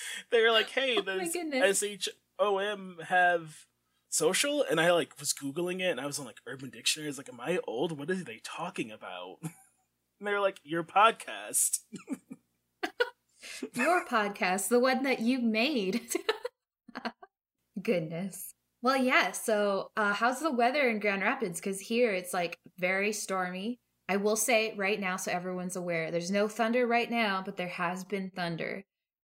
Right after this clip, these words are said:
Speaker 2: And if I'm editing, I'll try to, like, edit that out, but, you know, nature, I can't guarantee I can get it all, so
Speaker 1: Nature is
Speaker 2: I'll put a
Speaker 1: healing.
Speaker 2: warning in the description if any thunder is in the final product.
Speaker 1: Um,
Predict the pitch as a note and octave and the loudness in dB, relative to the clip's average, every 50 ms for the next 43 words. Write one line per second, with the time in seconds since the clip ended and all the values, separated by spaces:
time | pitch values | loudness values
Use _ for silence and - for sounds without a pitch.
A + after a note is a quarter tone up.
0 | _ - F3 E3+ E3 D#3+ D#3+ D#3+ - - D#3 - - - F3+ F3 F3 E3 E3+ E3+ | _ -4 -2 0 0 0 -2 -4 -4 -6 -6 -6 -2 -2 0 0 0 0 0 0
1 | E3 E3 D#3+ E3 - - F3 D#3+ E3 E3+ E3 D#3 D3 - - _ _ _ - G3 | 0 -2 -2 -4 -2 -2 0 0 0 2 0 0 0 -4 -8 _ _ _ -2 2
2 | G#3 A3+ A#3 A3 A3+ A#3 A3+ A3 A3 A3+ A3 A3 A3 G#3+ - - - G3 F3+ E3 | 2 2 2 2 2 4 4 4 6 6 6 6 4 4 2 -2 0 2 2 2
3 | D#3+ - - F#3 F3 E3+ E3 D#3 D#3 E3 E3+ E3+ E3 E3 - D3+ - - - - | 2 0 -2 -2 0 0 0 0 0 0 0 0 0 0 -2 -4 -2 -4 -4 -6
4 | _ - E3 E3 - - - F3+ D#3 B2+ - - D3+ D3+ D#3 D#3 - - D3+ - | _ -10 -10 -10 -10 -8 -6 -6 -6 -4 -4 -4 -4 -4 -4 -4 -4 -4 -4 -4
5 | - - - D#3 D3+ - - - - - - - - - - - - - B2+ C3+ | -4 -6 -8 -8 -6 -6 -6 -6 -6 -8 -8 -8 -8 -8 -8 -6 -6 -6 -4 -4
6 | D3 D3 - F3+ A2+ G2+ - - - F#3+ F#3 - A#3+ A3+ G3 F#3 F3+ F#3 F#3+ F#3+ | -4 -2 -4 -4 -4 -4 -4 -2 -2 -2 0 2 2 2 2 2 0 0 0 0
7 | F#3+ F3+ F3+ E3+ E3 E3 E3+ E3+ E3+ _ _ _ _ _ - F3 F3 E3+ E3 E3 | 0 0 0 -2 -2 -2 -2 -4 -6 _ _ _ _ _ -6 -4 -2 -2 0 0
8 | E3+ E3 - - F3+ E3+ E3 E3+ - - D#3 D3+ D3+ - - D3+ D3+ D3+ - E3 | 0 -2 -2 0 -2 -2 -2 -2 -2 -4 -4 -4 -6 -6 -6 -6 -6 -6 -4 -4
9 | E3 D#3 D3+ D3+ D3+ - D3 C#3+ D3 D3 C#3+ C3+ C#3 C3+ - - - - D3+ D#3+ | -4 -4 -6 -8 -8 -6 -6 -6 -4 -6 -6 -6 -6 -6 -6 -8 -8 -8 -8 -8
10 | - - - - B2 - - - - - - - - - _ - - - _ _ | -8 -8 -8 -8 -8 -10 -8 -6 -6 -4 -4 -6 -8 -10 _ -16 -18 -18 _ _
11 | _ - - B2+ B2 A#2 A2+ G#2+ G#2 G2 G2+ G2 G2+ | _ -6 -2 0 0 0 0 -2 -4 -10 -14 -18 -20